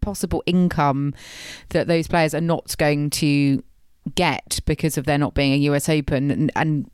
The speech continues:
you know, the Grand Slams for them is their big source of income. So they're gonna have to go essentially from Wimbledon all the way to the Australian Open without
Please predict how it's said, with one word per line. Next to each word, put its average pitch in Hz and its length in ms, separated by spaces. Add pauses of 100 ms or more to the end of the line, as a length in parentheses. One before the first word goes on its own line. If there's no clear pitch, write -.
(140)
you 170 160
know, 143 80
the 156 80
Grand 175 360
Slams 156 440
for 156 80
them 151 240
is 135 180
their 143 160
big 139 220
source 131 240
of 139 80
income. 147 440
So 135 360 (320)
they're 165 120
gonna 156 200
have 147 140
to 165 100
go 151 160
essentially 143 340
from 147 220
Wimbledon 147 360
all 151 200
the 151 60
way 139 240
to - 120
the 151 60
Australian 143 360
Open 139 360
without 135 420